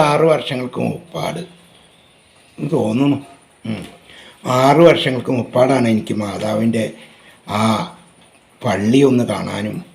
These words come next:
അവിടെ പോയി മാതാവിനെ ഒന്ന് കാണാനും സാധിച്ചത്. അങ്ങനെ കുറച്ച് ആൾക്കാർ കൂടി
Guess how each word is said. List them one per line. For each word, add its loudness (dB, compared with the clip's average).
അവിടെ -4
പോയി -4
മാതാവിനെ -4
ഒന്ന് -6
കാണാനും -8
സാധിച്ചത്. -10
അങ്ങനെ -2
കുറച്ച് 0
ആൾക്കാർ 6
കൂടി 4